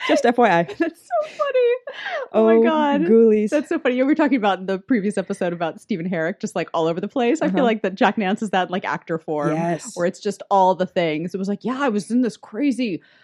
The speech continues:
Speaker 2: cult movie with toilet creatures. Anyway, David Lynch," you know, it's,
Speaker 1: Yeah.
Speaker 2: like, so funny.
Speaker 1: Uh, so the director, uh, of this film, uh, Luca Bercovici,
Speaker 2: Mm-hmm.
Speaker 1: and Jeffrey Levy, who wrote this film,
Speaker 2: Mm.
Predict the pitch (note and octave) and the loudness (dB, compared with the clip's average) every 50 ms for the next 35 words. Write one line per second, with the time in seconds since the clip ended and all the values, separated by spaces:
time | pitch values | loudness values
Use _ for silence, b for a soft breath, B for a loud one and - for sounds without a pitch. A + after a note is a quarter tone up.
0 | b b b b _ - - A3+ C4+ - - A#3+ C4+ C#4+ A#3 C4 B3 A3 G3 F#3 | b b b b _ -4 -2 -2 -2 0 0 2 2 2 2 2 2 2 0 -2
1 | - _ _ _ - - A3+ C#4+ D#4 C#4 - - _ - A#3+ A#3 A3 - G#3+ G#3 | -4 _ _ _ -2 0 0 2 2 0 -2 -4 _ -2 0 0 0 4 6 6
2 | G#3 G3+ - - D4+ G4 G#4 F#4+ C#4 A#3 A#3 B3 A#3 G#3 G#3+ G3 G#3 G#3+ G3+ A#3 | 6 4 6 2 2 4 4 4 4 4 6 4 4 4 4 2 2 4 6 4
3 | D4+ C#4+ - E4 D#4 B3+ B3 C4 C4+ B3+ A3+ C#4+ C#4+ C4+ B3 C4 B3 A#3+ C4+ - | 4 4 4 4 4 6 6 6 4 4 4 4 4 4 2 2 0 -4 -10 -16
4 | - - C4 G3+ F#3 F3+ - - E3 D#3 D#3 E3 G3 A3+ - B B B B B | -6 -4 -2 -2 -2 -4 -6 -8 -6 -6 -4 -4 -6 -6 -8 B B B B B
5 | - F3+ F3 D#3+ D#3 - - - F3 - G3+ G3+ G3+ G3 F3+ F#3+ F3+ E3 G3 F#3 | 4 4 6 6 4 4 0 -2 -2 0 0 2 2 4 2 0 0 2 2 2
6 | F#3+ G#3 G#3+ - - A3+ G#3 G3+ G3 - - - E3+ E3 D#3 - - D#3+ D#3+ E3 | 2 2 2 2 0 2 4 4 2 2 2 2 2 2 4 4 2 0 0 -2
7 | E3+ - - E3+ D3+ D3+ D#3 - G#2+ C#3+ C#3 C#3 C#3+ E3 F3+ - - F#3 E3 D#3+ | -4 -2 0 2 2 2 2 0 0 -2 -2 0 0 -2 -2 0 0 2 2 2
8 | D3+ - - _ _ _ _ _ _ _ _ F3 F3+ F3 - E3+ D#3 E3 A#3 C4 | 2 0 -6 _ _ _ _ _ _ _ _ 0 0 0 0 -2 0 0 -2 -2
9 | - - E3 E3 A3 - B3 G3 F#3+ F#3 E3+ G3+ C4+ D#4 - E3+ D#3+ D#3 D#3 A#2+ | -2 -2 -2 -2 2 2 0 0 0 -2 -2 -2 -2 -2 0 0 0 2 0 0
10 | D#3 - F3+ F3+ - F#3 E3 D#3+ D#3+ D#3 D#3 D#3 D#3+ - E3+ D3+ D3 F3 A3 A#3 | 0 0 0 0 2 0 2 2 2 2 2 -2 -2 -2 -2 4 4 4 4 4
11 | - E3 - - - C3+ C3 B2+ C#3+ B B G3+ | 0 -10 -10 -6 -4 -4 -2 -4 -6 B B -8